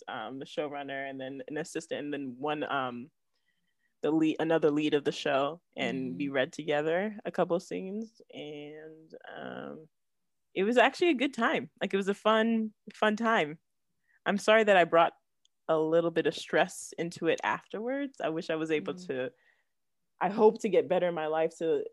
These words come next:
Speaker 1: have these moments and then let them go, but I couldn't let it go for a couple of days afterwards, and I think every actor can relate to that.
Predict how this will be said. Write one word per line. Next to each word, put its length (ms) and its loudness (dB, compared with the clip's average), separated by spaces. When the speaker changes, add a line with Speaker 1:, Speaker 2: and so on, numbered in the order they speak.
Speaker 1:
have 400 0
these 180 -6
moments 360 -6
and 100 -8
then 140 -6
let 160 -10
them 180 -10
go, 440 -6
but 100 -6
I 100 -4
couldn't 320 -6
let 140 -4
it 100 -10
go 200 -6
for 140 -6
a 60 -4
couple 240 -6
of 60 -8
days 200 -4
afterwards, 560 -4
and 100 -12
I 80 -14
think 200 -14
every 240 -12
actor 260 -10
can 140 -14
relate 300 -10
to 80 -12
that. 220 -10